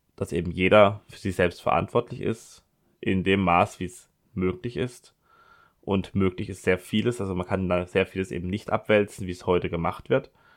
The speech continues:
Und natürlich, es gibt es dann auch die Ansätze, vielleicht von rechts zum Beispiel, dass eben die Menschen sind so ungleich, dass manche sind eben zum Führen gemacht und manche müssen folgen und die, die folgen,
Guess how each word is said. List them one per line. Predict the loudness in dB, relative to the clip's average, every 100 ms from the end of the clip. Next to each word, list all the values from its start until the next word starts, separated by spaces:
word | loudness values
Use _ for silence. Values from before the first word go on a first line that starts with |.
| _ _ _ _ _ _ _ _ _ -2
Und | 0 0 -2 -2
natürlich, | 2 6 6 4
es | -4
gibt | -8 -6
es | -2
dann | 0 0
auch | -2
die | 2
Ansätze, | 2 4 -2 -2 -4 -4
vielleicht | -2 -4 -4
von | -8 -6
rechts | 0 0 0 -4
zum | 2
Beispiel, | 2 2 -2
dass | -6 -6
eben | -6 -4
die | -2
Menschen | 0 -2 -2 -4
sind | -2 2
so | 4 4
ungleich, | 2 2 6 6 4
dass | -2 0
manche | 0 0 -4
sind | -2
eben | -2 -2
zum | -6 -12
Führen | -2 0 2
gemacht | 2 2 0
und | -2
manche | 0 -2 -2
müssen | -2 -2 -4
folgen | 2 6 6 4
und | -4 -4
die, | -4
die | -4
folgen, | 2 4 4 2 -2